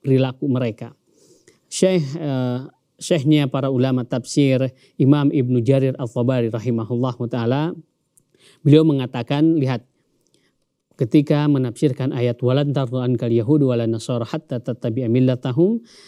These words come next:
beliau mengatakan maknanya, "Orang-orang Yahudi dan Nasrani, wahai Muhammad, tidak akan ridho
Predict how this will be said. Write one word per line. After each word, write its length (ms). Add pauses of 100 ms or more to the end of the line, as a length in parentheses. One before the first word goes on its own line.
(220)
beliau 220
mengatakan 500
maknanya, 560
"Orang-orang 540
Yahudi 640
dan 260
Nasrani, 400
wahai 380
Muhammad, 640 (580)
tidak 300
akan 240
ridho 340